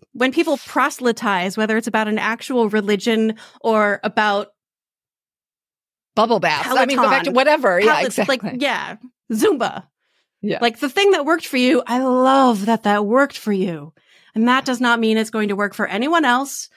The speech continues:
Speaker 1: or that it will always be the right thing for you. Proselytizing is, is no. 'Cause it's, it's not a signal of safety to the other person. It just
Speaker 2: Yeah.
Speaker 1: is like, "You're doing it wrong. You'd be better and you'd be done with this if you did the thing I did."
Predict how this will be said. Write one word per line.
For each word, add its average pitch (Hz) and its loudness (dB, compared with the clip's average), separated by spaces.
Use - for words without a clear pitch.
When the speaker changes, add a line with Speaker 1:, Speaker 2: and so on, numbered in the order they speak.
Speaker 1:
or 208 0
that 208 2
it 202 0
will 202 -2
always 214 2
be 208 -4
the 190 -6
right 185 -4
thing 190 -4
for 175 -10
you. 170 -10
Proselytizing 269 0
is, 190 -6
is 185 -4
no. 180 -2
'Cause 247 2
it's, 254 -2
it's - -4
not 254 4
a 262 0
signal 240 2
of 208 -2
safety 208 -4
to 202 -8
the 185 -2
other 175 -6
person. - -14
It 226 -2
just 240 0
Speaker 2:
Yeah. 240 2
Speaker 1:
is 220 -2
like, 247 0
"You're 370 0
doing 392 2
it 247 0
wrong. 180 -2
You'd 294 -2
be 311 0
better 349 0
and 226 -4
you'd 233 -8
be 247 -4
done 320 2
with 311 -4
this 269 -2
if 247 -2
you 233 -6
did 254 -6
the 302 -2
thing - -6
I 180 0
did." 139 -16